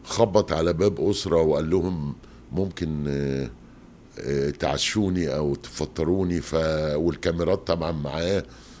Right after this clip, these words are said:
وبعدين يقعد، وبعدين ال-، ال-، الست ربة الأسرة تعمل له سندوتش وتديهوله وتقول له: "أنت، آه، يعني صعبت عليا عشان أنت خد السندوتش ده من إيدي".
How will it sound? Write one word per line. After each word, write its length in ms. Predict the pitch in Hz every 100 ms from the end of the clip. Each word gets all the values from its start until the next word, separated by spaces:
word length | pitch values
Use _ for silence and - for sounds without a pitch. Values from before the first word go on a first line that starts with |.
| -
وبعدين 540 | 85 80 80 76 95 92
يقعد، 460 | 95 85 85 82
وبعدين 540 | 85 78 78 80 92 90
ال-، 480 | 73 73 76 73 - - - - - - 55
ال-، 800 | 62 71 71 71 71 64 62 50
الست 420 | - 95 90 -
ربة 300 | 90 92 85 82
الأسرة 400 | 67 - - 78
تعمل 400 | 76 69 92 87
له 60 |
سندوتش 680 | 80 76 71 76 82 90 -
وتديهوله 760 | 78 69 71 60 69 80 82 73
وتقول 380 | 71 69 78 71
له: 60 |
"أنت، 300 | 64 60 60 - - - - - - - 50
آه، 380 | 65 65 65 67
يعني 500 | 69 62 67 71 67
صعبت 400 | - 76 80 -
عليا 420 | 69 71 76 76
عشان 280 | 67 - 67
أنت 520 | 69 - 65 62 60 - 57 -
خد 220 | - 67
السندوتش 600 | 62 - 67 67 76 -
ده 160 | 64 67
من 200 | 71 64
إيدي". 340 | 76 73 73